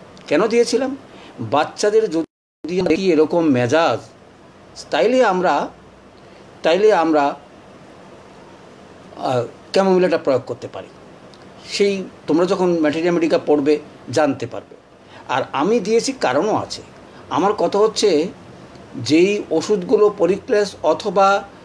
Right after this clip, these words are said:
যাদের কোনো দীর্ঘক্রিয়া নাই, সেই ওষুধগুলো তোমরা একটার পরিবর্তে একটা ব্যবহার করলেও ক্ষতি হয় না। তার মানে এক নম-,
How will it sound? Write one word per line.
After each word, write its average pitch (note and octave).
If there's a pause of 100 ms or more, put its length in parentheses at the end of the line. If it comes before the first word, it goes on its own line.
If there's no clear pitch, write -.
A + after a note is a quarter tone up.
(280)
যাদের D#3
কোনো F#3
দীর্ঘক্রিয়া F3
নাই, D#3+
সেই D#3
ওষুধগুলো F3+
তোমরা E3+
একটার F3
পরিবর্তে F3
একটা D#3+
ব্যবহার D3+
করলেও C#3+
ক্ষতি B2
হয় A2+
না। G2 (440)
তার E3
মানে F3+ (500)
এক D#3
নম-, F3+